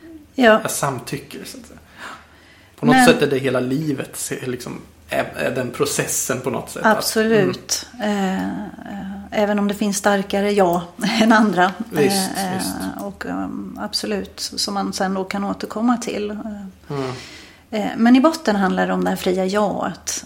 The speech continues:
Speaker 2: Mm.
Speaker 1: Eh, och den ger ju också då glädje. <laughs>
Speaker 2: Visst.
Speaker 1: Eh, på, på ett, på ett, på ett väldigt starkt sätt. Eh, och också är en förutsättning för att man också ska erhå-,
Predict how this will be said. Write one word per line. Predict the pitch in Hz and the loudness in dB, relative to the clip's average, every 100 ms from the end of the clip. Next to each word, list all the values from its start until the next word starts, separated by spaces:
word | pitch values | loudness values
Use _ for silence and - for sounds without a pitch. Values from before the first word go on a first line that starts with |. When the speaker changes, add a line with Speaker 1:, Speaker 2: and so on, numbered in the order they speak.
| - | -4
Speaker 2:
Mm. | 139 | -2
Speaker 1:
Eh, | 131 127 - - - - - | -2 -4 -8 -10 -12 -12 -8
och | 208 | -2
den | 240 240 233 226 - | 4 4 4 2 -2
ger | 220 226 | 0 4
ju | 226 | 4
också | 220 220 - | 4 0 -4
då | 190 175 | -4 -2
glädje. | 156 165 - 175 - - | -2 -4 -4 -8 -8 -2
<laughs> | - - - - | -2 2 0 4
Speaker 2:
Visst. | 254 - - - - - - | 2 2 -6 -8 -10 -12 -8
Speaker 1:
Eh, | - 190 175 175 185 - 185 196 196 208 196 - | -4 -4 -4 -6 -8 -8 -8 -10 -12 -16 -18 -18
på, | 190 | -18
på | - 202 | -8 -6
ett, | - - - | -6 -10 -10
på | - | -10
ett, | 190 - - | -12 -16 -12
på | 202 | -8
ett | 190 | -4
väldigt | 190 220 | -2 -4
starkt | - 180 180 - | -6 -6 -8 -10
sätt. | - - - - - - - - - - | -10 -10 -14 -8 -8 -8 -20 -20 -16 -12
Eh, | 196 | -6
och | - 208 | -4 -2
också | 208 - 220 | -2 0 0
är | 202 | 2
en | 196 | 0
förutsättning | 185 - 208 170 175 - 262 - - - - | 0 2 2 0 -2 -2 -4 -6 -12 -12 -16
för | - - - | -12 -6 -6
att | 185 175 - | -6 -10 -8
man | 190 - | -6 -6
också | 190 - | -10 -10
ska | - - 185 180 - - - | -10 -10 -10 -14 -20 -20 -14
erhå-, | 214 196 180 180 | -8 -6 -6 -10